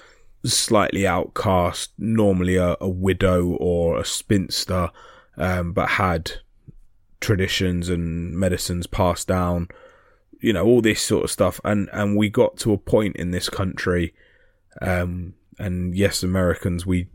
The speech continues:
we did do it first. We got the, we had the, um,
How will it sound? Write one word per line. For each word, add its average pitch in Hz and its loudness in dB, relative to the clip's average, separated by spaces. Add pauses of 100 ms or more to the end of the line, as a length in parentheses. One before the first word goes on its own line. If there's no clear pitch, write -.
we 95 2
did 90 -2
do 90 2
it - -4
first. 95 0
We 101 2
got 92 0
the, 87 0 (540)
we 101 2
had 92 0
the, 90 0
um, 82 -4